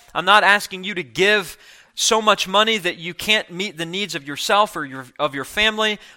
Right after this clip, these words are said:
Paul says in First Timothy five that someone who doesn't provide for the needs of his own household is worse than an unbeliever. We aren't to violate one set of Scripture in order to obey another set of Scripture. You aren't to go in debt. You aren't to give all of your money as if that's the most spiritual thing to do.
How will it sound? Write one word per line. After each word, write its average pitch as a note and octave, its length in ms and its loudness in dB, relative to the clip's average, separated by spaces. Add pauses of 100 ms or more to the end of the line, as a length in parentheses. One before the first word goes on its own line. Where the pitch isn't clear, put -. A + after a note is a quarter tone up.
Paul F3 140 2
says E3+ 180 -4
in D#3 80 -8
First F3 260 -6
Timothy E3 380 -8
five F3+ 400 4
that D3 140 -6
someone F3 260 -4
who D#3 80 -6
doesn't D#3+ 280 -4
provide D3+ 440 2
for C#3+ 260 -8
the C3 140 -14
needs D#3 240 -10
of C3+ 60 -14
his C#3 120 -12
own C#3+ 140 -6
household F3+ 420 -2
is B2+ 120 -12
worse D#3+ 240 -6
than C#3+ 160 -14
an C#3 100 -10
unbeliever. G#3 720 2 (240)
We D#3+ 100 -2
aren't G3 140 4
to D3+ 80 -8
violate E3+ 460 6
one F#3+ 520 4 (220)
set F#3 260 4
of E3+ 100 2
Scripture F3+ 560 -2
in D#3+ 140 -8
order E3+ 200 -2
to D#3 100 -2
obey D3 220 0
another G3 600 2
set F#3 240 0
of E3 80 -6
Scripture. G3 540 -4 (180)
You D3+ 100 -4
aren't D#3+ 140 2
to C#3 80 -18
go C#3 160 -4
in A#2 120 -8
debt. G#3 440 8 (480)
You C#3+ 200 -8
aren't F3+ 220 4
to E3+ 220 -6
give D#3+ 340 2
all A3+ 360 6
of G3 140 4
your F3+ 140 -2
money F#3+ 340 2
as D3 160 -2
if E3+ 160 -2
that's F3 280 4
the D#3+ 100 -6
most F#3+ 500 0
spiritual E3 540 -4
thing D3+ 300 -8
to C#3+ 100 -16
do. C#3+ 400 -8